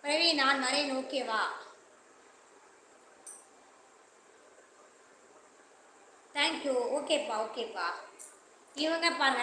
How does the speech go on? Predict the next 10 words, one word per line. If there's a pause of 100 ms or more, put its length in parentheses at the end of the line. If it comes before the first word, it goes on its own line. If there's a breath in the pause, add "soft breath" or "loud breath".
ரமேஷ் (120)
ஏ (140)
கோ-,
ரமேஷ்
ஜி (140)
கோபால்
இருப்பாருங்க,
அவங்க (100)
டாக்டர் (640)
கோபிகா,